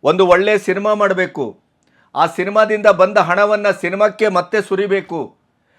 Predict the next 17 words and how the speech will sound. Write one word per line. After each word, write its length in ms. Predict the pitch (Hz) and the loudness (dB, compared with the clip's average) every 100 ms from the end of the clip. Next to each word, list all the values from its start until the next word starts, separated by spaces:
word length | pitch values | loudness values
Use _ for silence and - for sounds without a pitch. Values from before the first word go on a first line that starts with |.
| _ _ | _ _
ಸಿನಿಮಾ 340 | 180 208 220 | -4 2 4
ಬಿಟ್ಟು 320 | 208 202 208 208 | 4 2 0 -2
ನನಗೇನೂ 440 | 190 180 196 214 | -2 0 0 0
ಗೊತ್ತಿಲ್ಲ, 420 | 190 - 202 185 170 131 - _ _ _ _ | -2 -2 -2 0 0 -2 -10 _ _ _ _
ಸಿನಿಮಾದ 440 | 180 190 214 220 220 | -2 -2 2 4 6
ಮೂಲಕ 580 | 214 190 220 240 240 220 139 - _ _ _ _ | 4 4 2 2 2 2 0 -2 _ _ _ _
ಸಮಾಜಕ್ಕೆ 580 | 185 214 233 220 226 214 | 0 2 2 0 -2 -2
ಏನಾದ್ರೂ 500 | 202 208 208 196 208 | 0 0 0 0 0
ಒಂದು 560 | 196 190 185 147 - _ _ _ _ _ _ _ _ _ _ | -2 -2 -4 -4 -8 _ _ _ _ _ _ _ _ _ _
ಕೊಡಬೇಕು, 840 | - 196 226 226 - 185 170 131 _ _ _ _ _ | -2 2 6 4 4 -4 -4 -8 _ _ _ _ _
ಸಮಾಜದೊಟ್ಟಿಗೊಂದು 1000 | 180 196 226 226 220 208 170 202 196 185 | 2 4 4 2 2 0 0 0 0 -2
ಸಂವಾದವನ್ನ 680 | - 180 214 226 226 226 214 | -2 -2 2 2 2 0 0
ಮಾಡ್ಬೇಕು 800 | 196 190 180 170 175 175 151 - _ _ _ _ _ _ _ _ _ _ _ _ _ _ _ _ 131 | 0 -2 -2 -8 -8 -8 -8 -14 _ _ _ _ _ _ _ _ _ _ _ _ _ _ _ _ -4
ಅನ್ನುವಂಥ 520 | 196 240 233 214 175 | -2 0 -2 -2 2
ನೆಲೆಯಲ್ಲಿ 840 | 196 170 170 220 226 220 175 143 | 2 2 0 2 0 0 -4 -2
ಬರುವಂಥ 440 | 151 180 190 180 165 | -2 0 -2 -2 -6
ಇಂಥ 360 | 156 175 190 | -6 -8 -6